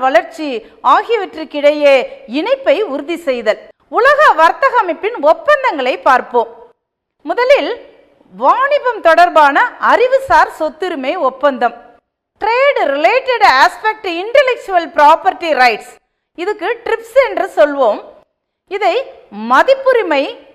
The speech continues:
வணிக முத்திரை, காப்புரிமை, புவிசார் குறியீடு, தொழில் ரகசியம், உற்பத்தி வடிவமைப்பு போன்றவை அறிவுசார் சொத்துரிமைகளாகும். இந்த ஒப்பந்தத்தின்படி பண்டங்கள் மற்றும்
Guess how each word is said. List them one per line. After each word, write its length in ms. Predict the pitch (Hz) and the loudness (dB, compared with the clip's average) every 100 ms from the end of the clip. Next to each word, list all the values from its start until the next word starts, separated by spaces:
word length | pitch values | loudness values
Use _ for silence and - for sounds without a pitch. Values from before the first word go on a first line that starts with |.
| 196 | -2
வணிக 360 | 254 320 508 508 370 | 0 0 0 -2 -2
முத்திரை, 420 | 359 370 311 262 453 - - - | -8 -2 0 0 -4 -12 -6 2
காப்புரிமை, 680 | 302 427 - 508 403 285 269 466 - _ _ 381 | 4 4 0 -2 0 -4 -6 -10 -20 _ _ -4
புவிசார் 600 | 440 539 539 480 440 - | 0 0 2 0 0 -2
குறியீடு, 480 | 349 381 403 294 240 330 - - _ _ 339 | -6 -4 -4 -2 -2 -2 -8 -20 _ _ 0
தொழில் 340 | 392 539 523 370 | 4 4 4 2
ரகசியம், 560 | 339 440 453 392 240 427 - _ _ | 0 -2 -4 -2 -4 -4 -18 _ _
உற்பத்தி 560 | 233 440 494 539 539 508 403 | -4 -4 -2 -4 0 -2 2
வடிவமைப்பு 640 | 294 466 480 415 339 277 269 247 - - _ | 2 2 0 -2 -4 2 2 2 -4 -20 _
போன்றவை 500 | 311 370 349 302 285 254 - - 208 | 4 4 4 4 4 2 -6 -4 0
அறிவுசார் 640 | 302 480 480 - 311 359 - | 2 2 -2 0 2 2 0
சொத்துரிமைகளாகும். 920 | 294 294 370 330 285 254 240 233 220 - _ _ _ 262 | -6 -4 -4 -4 -2 2 2 0 -12 -20 _ _ _ -12
இந்த 200 | 403 480 466 311 | -8 0 2 4
ஒப்பந்தத்தின்படி 880 | 330 587 523 - 415 349 285 285 285 254 - _ _ _ - | 2 0 0 -2 -4 -2 -2 0 -4 -8 -14 _ _ _ 2
பண்டங்கள் 540 | 349 494 539 523 440 370 | 2 2 -2 0 -2 0
மற்றும் 280 | 330 320 330 | -2 -2 -8